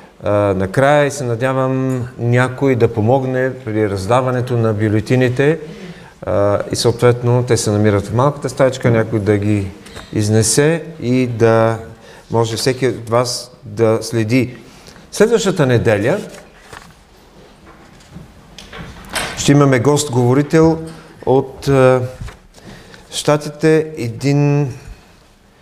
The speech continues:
пастир на голяма църква, а, около шест хиляди члена църква, пастир Дейл Хъмъл,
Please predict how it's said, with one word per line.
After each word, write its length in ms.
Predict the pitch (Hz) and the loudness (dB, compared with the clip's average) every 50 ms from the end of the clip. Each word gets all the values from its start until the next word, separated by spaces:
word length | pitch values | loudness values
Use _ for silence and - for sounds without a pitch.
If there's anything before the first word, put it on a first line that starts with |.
| _ _ _ _ - | _ _ _ _ -4
пастир 460 | - 139 156 151 - - - 160 156 147 | -2 0 0 0 -2 -2 0 0 0 0
на 580 | 139 143 135 135 135 135 135 131 131 135 131 120 120 - - - - - - _ _ _ _ _ - | 0 -4 -4 0 2 2 2 2 0 -2 -4 -6 -10 -14 -18 -20 -20 -20 -20 _ _ _ _ _ -2
голяма 340 | 107 117 127 139 135 135 131 | 0 2 2 2 2 -2 -4
църква, 600 | - - 143 135 127 131 - 135 135 135 110 - - - - - - - - - - - - - - - - - - - - - - - | -4 -4 -4 -4 -4 -4 -4 -2 0 0 -2 -4 -8 -14 -20 -20 -20 -20 -20 -20 -20 -20 -20 -20 -20 -20 -20 -20 -20 -20 -20 -20 -14 -8
а, 100 | - 82 | -4 0
около 380 | 73 71 - - - 113 98 101 | 0 2 0 0 0 -2 -2 -2
шест 280 | 98 - 135 127 127 - | 0 0 -2 -2 -2 -2
хиляди 400 | - 139 127 135 123 120 123 123 | -2 0 2 2 0 0 -4 -6
члена 380 | - - 131 131 131 131 131 | -2 0 2 2 2 2 0
църква, 520 | 123 - - 143 135 135 - 143 143 151 147 - - - - - - - - - - - - - - - - - - - - - - - - - - - - - - - | 0 0 0 0 0 0 0 0 0 0 0 -4 -10 -16 -20 -20 -20 -20 -20 -20 -20 -20 -20 -20 -20 -20 -20 -20 -20 -20 -20 -20 -20 -20 -20 -20 -20 -18 -18 -18 -4 0
пастир 380 | 135 139 139 - - 143 127 | 0 0 0 0 0 0 0
Дейл 420 | 110 104 98 117 151 156 156 165 156 | 0 0 2 2 4 6 4 4 2
Хъмъл, 580 | - - - 180 170 139 107 95 90 90 - | 0 0 0 2 2 2 2 0 -2 -6 -10